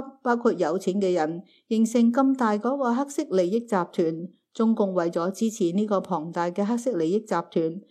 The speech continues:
從醫學單位收集普通老百姓嘅醫學信息，包括教育部門都配合，呢個係國家犯罪，所以每個人喺呢個社會入邊生活其實都係好危險㗎。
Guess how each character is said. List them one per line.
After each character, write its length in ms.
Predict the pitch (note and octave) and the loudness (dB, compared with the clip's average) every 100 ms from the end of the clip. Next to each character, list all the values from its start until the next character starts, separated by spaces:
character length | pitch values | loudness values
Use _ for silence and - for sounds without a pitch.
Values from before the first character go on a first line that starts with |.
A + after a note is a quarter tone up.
| _ _ - | _ _ -2
從 320 | G#3+ A3 A3+ | 0 0 0
醫 120 | C#4+ | 2
學 80 | D#4+ A3 - - | 2 0 -4 -2
單 260 | C#4 C#4 | 2 2
位 300 | G3 D#3 A3 | 4 2 2
收 320 | A#3 - C#4 | 0 0 0
集 100 | C#4 G3+ F#3 | 2 -2 0
普 160 | E3+ | -2
通 240 | G3 B3 A#3+ | 0 2 4
老 120 | F#3 | 2
百 160 | F3+ F3+ | 2 -2
姓 340 | - F#3 F3+ | -6 -8 -4
嘅 160 | F#3 F3 | -2 0
醫 120 | F#3 | 2
學 180 | A3+ F3 | 2 0
信 240 | - F#3 | -2 -4
息， 300 | F#3 A#3+ A#3 A#3 _ _ _ | 2 4 4 -2 _ _ _
包 180 | A3 A3 | 4 4
括 300 | A3+ G3+ G3 - _ | 4 2 2 -6 _
教 240 | - B3 A#3+ | 2 4 4
育 120 | G3+ | 2
部 240 | G3+ F#3+ | 4 4
門 220 | F#3 D#3+ D#3+ | 4 0 0
都 160 | - | 0
配 200 | - F#3+ | 2 0
合， 300 | G3 E3+ - _ _ | 2 0 -2 _ _
呢 100 | B3 | 0
個 80 | B3 | 4
係 180 | A#3 F#3+ | 4 4
國 220 | G3+ G3+ | 2 0
家 160 | A#3 A#3 | 2 0
犯 300 | A#3 F#3+ F3 | 2 0 0
罪， 400 | F#3 F3 G#3 - _ | 2 2 0 -6 _
所 240 | - G3 | 2 6
以 140 | A3+ A3+ | 6 6
每 220 | F#3+ F#3+ | 4 2
個 120 | G3 | 2
人 300 | F#3+ E3 E3+ | 2 2 -2
喺 220 | F#3 G3 | -2 0
呢 100 | A3 | 4
個 100 | A#3+ | 2
社 220 | A3+ G3+ F3+ | 2 2 4
會 140 | G#3 | 4
入 60 | F#3+ | 2
邊 420 | - F#3 F3+ F3+ - _ | 2 2 2 -2 -12 _
生 320 | - D4+ D4+ | 0 2 4
活 160 | A#3+ G3+ | 4 2
其 220 | - E3 | 0 -2
實 160 | F3+ | -2
都 140 | F3+ C4 | -2 0
係 80 | G3 | 2
好 80 | |
危 240 | F3 F3+ D#3 | 0 0 -4
險 200 | D#3+ E3 | -4 -4
㗎。 280 | F3+ F3 | 0 0